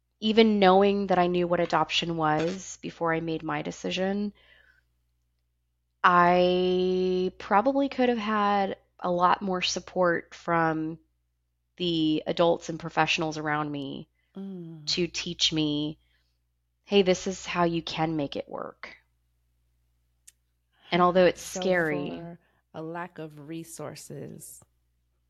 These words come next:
Speaker 1: Absolutely.
Speaker 2: And you're like, "I don't have another choice. This is,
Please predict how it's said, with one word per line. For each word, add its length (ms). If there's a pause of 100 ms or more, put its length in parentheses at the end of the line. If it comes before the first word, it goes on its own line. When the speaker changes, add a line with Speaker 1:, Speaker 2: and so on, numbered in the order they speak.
(120)
Speaker 1:
Absolutely. 720 (480)
Speaker 2:
And 240
you're 180
like, 340
"I 120
don't 200
have 220
another 280
choice. 380
This 120
is, 260